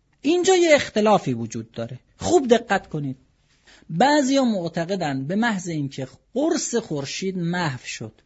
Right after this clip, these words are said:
ولو اون سرخی که بعد از اینکه قرص خورشید محو می‌شه، اون سرخی یا همون حمرهٔ مشرقیه موجود باشه، اون موقع رو ما می‌گیم غروب، وقت نمازه. در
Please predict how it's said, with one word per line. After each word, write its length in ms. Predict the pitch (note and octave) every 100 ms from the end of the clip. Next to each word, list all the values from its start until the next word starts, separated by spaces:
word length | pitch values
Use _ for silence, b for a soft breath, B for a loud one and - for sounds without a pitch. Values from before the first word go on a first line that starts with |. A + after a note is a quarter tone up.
| _ _ _ _ _ _ _ _ F#3
ولو 340 | G3 D4 D4+
اون 260 | A3+ C#4+ C#4+
سرخی 800 | - - G3+ G3+ F#3+ D4 C#4+
که 140 | F#3 F3
بعد 340 | E3+ D#3+ D#3
از 160 | D#3+ D3+
اینکه 420 | E3+ D#3 - D#3 -
قرص 320 | G#3 D4 C4 F#3
خورشید 480 | - D#3 - E3
محو 380 | D3+ D#3 D#3+ D3
می‌شه، 240 | E3 D#3 B3+
اون 140 | B3+
سرخی 480 | A3+ - D#3+ - G#3
یا 160 | B3 F3
همون 240 | F3+ F3+
حمرهٔ 440 | D#3+ E3 E3+ A#3
مشرقیه 600 | F3+ D#3+ - E3+ F#3+ A3+
موجود 520 | D4 C4 A3 G#3+ G#3+ E3
باشه، 320 | D3 - D3 _ _ _ _ _ _ _ _ _ _ _ _
اون 300 | D4 F4+ F4+
موقع 240 | D#4 C4
رو 100 | C#4
ما 120 | B3 A#3
می‌گیم 280 | G3+ G#3
غروب، 400 | F#3 D#3+ D3+ C#3 - _ _ _
وقت 240 | F#3+ G#3 -
نمازه. 560 | F#3+ D3 C#3+ B2 A2 - _ _ _ _ _ _ _ _ _ _ _ _ - F3
در 260 | C#4 F4+